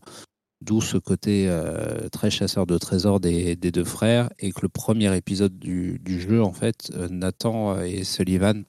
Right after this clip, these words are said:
partent à la recherche du trésor de, de Sir, euh, Francis Drake. Et, euh, c'est, c'est là où, euh, c'est là où c'était bien foutu au niveau de l'histoire, c'est que,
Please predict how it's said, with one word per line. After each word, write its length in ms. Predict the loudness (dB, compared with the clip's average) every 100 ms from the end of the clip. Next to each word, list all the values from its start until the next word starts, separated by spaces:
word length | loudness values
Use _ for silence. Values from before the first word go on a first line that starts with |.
| _
partent 280 | 0 2 0
à 80 |
la 100 | 0
recherche 500 | 0 -2 0 0 0
du 220 | -6 -6 -4
trésor 540 | 0 0 2 0 0
de, 380 | -2 -2 -4 -8 -14 -20 -20 _ _ -2
de 60 | 0
Sir, 280 | 4 4
euh, 140 | 4 0
Francis 440 | -2 -4 -2 -2
Drake. 460 | 0 2 0 -4 -12 -16 -20 _ _ _ -10
Et, 280 | -2 -2 -2
euh, 40 | -4 -10 -14 -16 _ _ -8
c'est, 400 | -4 -4 -4 -8
c'est 200 | -4 0
là 200 | 4 4
où, 320 | 2 0 0
euh, 200 | -2 -6 -12 _ _ -20 -20 _
c'est 140 | -4 2
là 100 | 4
où 120 | 4
c'était 280 | 0 0 0
bien 360 | 2 4 4
foutu 400 | 4 0 2 4
au 120 | 4
niveau 260 | 4 2 0
de 60 | 0
l'histoire, 460 | -6 2 2 2
c'est 160 | -6 -8
que, 160 | -6